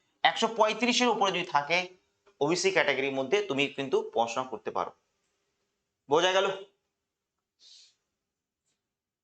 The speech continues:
ঠিক আছে, এটা আমার ধারণা। দেখো, তোমাদের মধ্যে অনেকের দ্বিমত হতেই পারে, কারো দেখা গেলো, কারো হচ্ছে একশো কুড়ি, আহ, গালাগালি দিয়ে বললে, "স্যার, আপনি জানেন কো-, পরীক্ষা কত টাফ এসেছিল?"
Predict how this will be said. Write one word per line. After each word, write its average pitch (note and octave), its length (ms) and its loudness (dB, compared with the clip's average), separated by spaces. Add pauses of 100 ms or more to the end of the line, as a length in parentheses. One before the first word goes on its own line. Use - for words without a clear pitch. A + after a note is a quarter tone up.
(1300)
ঠিক G3 140 4
আছে, A#3 300 -2 (580)
এটা G#3+ 180 4
আমার B3+ 260 2
ধারণা। A#3+ 560 0
দেখো, G#3+ 300 2
তোমাদের A3 260 2
মধ্যে A3+ 220 2
অনেকের G#3+ 320 2 (400)
দ্বিমত G#3+ 320 2
হতেই A3 220 2
পারে, G#3+ 240 2
কারো G3 380 0
দেখা G3+ 160 4
গেলো, G#3+ 120 0
কারো G#3 380 2
হচ্ছে G#3+ 220 2
একশো G#3 180 -2
কুড়ি, F#3+ 380 -2 (160)
আহ, A#3 340 0
গালাগালি G3 300 2
দিয়ে F3+ 120 2
বললে, D#3 220 0
"স্যার, A3+ 360 2
আপনি F3 180 0
জানেন A3 420 -2 (260)
কো-, F3+ 80 0
পরীক্ষা G#3 340 0
কত F3+ 260 0
টাফ D#3+ 260 0
এসেছিল?" E3+ 360 -4